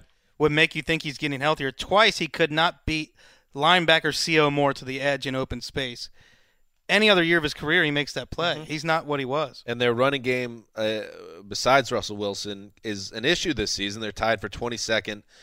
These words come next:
Speaker 3: in rushing, hundred yards a game. They were in the top four every year since Russell Wilson came aboard in two thousand twelve. So, it ju-, I mean, between the running game not being there,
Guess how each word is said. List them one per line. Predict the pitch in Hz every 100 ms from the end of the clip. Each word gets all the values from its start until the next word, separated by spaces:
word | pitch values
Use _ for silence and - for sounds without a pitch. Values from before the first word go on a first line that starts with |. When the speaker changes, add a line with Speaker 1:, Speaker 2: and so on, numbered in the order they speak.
| - -
Speaker 3:
in | 98 98
rushing, | 104 - 107 101
hundred | 98 101
yards | 104 104 87
a |
game. | 92 101 101 104
They |
were | 107
in | 104
the | 101
top | - 127 -
four | 139 123 113
every | 117 123 123
year | 113 117 110 95 - _ -
since | 110 92
Russell | 110 107 107
Wilson | 98 101 -
came | 95 107
aboard | 95 110 101
in |
two | 95 110
thousand | 110 95 101
twelve. | 131 139 110
So, | - 113 - - - _ _ _ _
it | - 127
ju-, | 175 - -
I | 120
mean, | 135
between | 120 113 131 123
the | 110
running | 113 131
game | 143 147
not | 143 135
being | 147 139 135
there, | 131 135 135